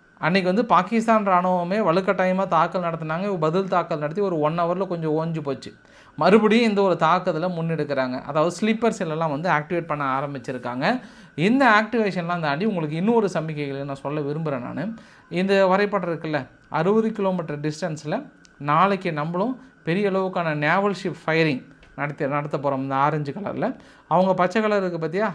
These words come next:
அவங்க பதினொன்னு, பன்னெண்டு, அந்த இரண்டு டேட்லயும் வந்து நாங்க போ-, பயிற்சிகளை மேற்கொள்ள போறோம் அப்படின்னு சொல்றாங்க. அப்ப இது நார்மலாவே இந்த பயிற்சிகள் இருக்கு. அ, நேற்று கூட ஒரு சில முக்கிய பகுதிகளை நம்ம விலக்கி கொண்டு பயிற்சிகளை மேற்கொண்டோம், அவங்களும் பயிற்சிகளை மேற்கொள்றாங்க.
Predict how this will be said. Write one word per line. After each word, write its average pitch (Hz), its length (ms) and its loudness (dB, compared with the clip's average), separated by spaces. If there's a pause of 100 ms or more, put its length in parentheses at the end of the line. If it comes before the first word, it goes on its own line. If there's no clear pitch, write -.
அவங்க 160 420 0
பதினொன்னு, 220 380 0
பன்னெண்டு, 147 440 -2 (260)
அந்த 151 180 0
இரண்டு 208 360 4
டேட்லயும் 185 380 2
வந்து 185 200 -2
நாங்க 175 280 0
போ-, 139 340 2
பயிற்சிகளை 180 520 0
மேற்கொள்ள 151 380 -4
போறோம் 131 320 -4 (140)
அப்படின்னு 156 440 0
சொல்றாங்க. 131 460 -2 (360)
அப்ப 170 260 0
இது 135 280 0
நார்மலாவே 160 840 -2
இந்த 190 200 -2
பயிற்சிகள் 190 500 0
இருக்கு. 190 720 -2
அ, 151 180 -4
நேற்று 170 600 -2
கூட 180 460 2 (480)
ஒரு 156 120 -6
சில 170 140 0
முக்கிய 165 380 0
பகுதிகளை 170 560 0
நம்ம 156 380 0
விலக்கி 160 480 0
கொண்டு 160 220 -2
பயிற்சிகளை 160 500 -2
மேற்கொண்டோம், 151 420 -6
அவங்களும் 160 380 -2
பயிற்சிகளை 156 500 -4
மேற்கொள்றாங்க. 131 800 -8